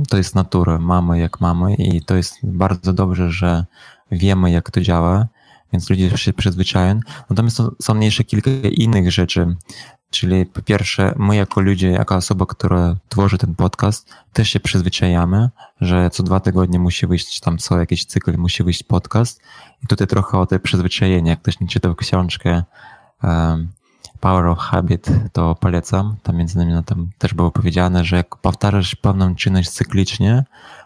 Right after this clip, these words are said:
to później już nie możesz sobie pozwolić nie powtarzać tego. Po prostu na tyle się przyzwyczaiłeś, że chcesz to wykonywać, bo inaczej się czujesz niekomfortowo.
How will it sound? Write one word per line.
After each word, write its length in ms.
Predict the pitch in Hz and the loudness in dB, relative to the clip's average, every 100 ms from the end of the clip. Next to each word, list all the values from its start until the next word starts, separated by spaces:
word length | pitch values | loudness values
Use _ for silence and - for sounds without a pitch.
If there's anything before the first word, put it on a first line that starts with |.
| - | -2
to 140 | 98 | -2
później 720 | - - 131 110 92 110 120 - | 0 0 2 2 2 2 2 2
już 160 | 98 | 2
nie 80 | 95 | 2
możesz 240 | 104 107 95 | 2 2 2
sobie 180 | 98 | 0
pozwolić 440 | - 95 92 95 90 | 0 0 2 0 2
nie 160 | 95 98 | 0 0
powtarzać 500 | 85 - 87 - - | 0 0 -2 0 -4
tego. 220 | - - 98 - | -4 -2 -4 -4
Po 80 | 120 | -2
prostu 280 | 95 - - | -2 -2 -2
na 60 | |
tyle 160 | 95 104 | 0 0
się 140 | - | 0
przyzwyczaiłeś, 680 | - - 87 - 92 98 92 | -2 -2 -2 0 0 0 0
że 100 | 95 | -2
chcesz 260 | - 90 - | -2 -4 -2
to 140 | 85 | -2
wykonywać, 500 | 85 - 87 90 110 | -2 -2 0 0 0
bo 120 | 98 | 0
inaczej 280 | 92 90 - | 0 0 -2
się 100 | - | -4
czujesz 320 | - 92 - | 0 -2 0
niekomfortowo. 840 | 98 - 90 - - 92 85 101 | -2 -2 -4 -4 -2 0 2 0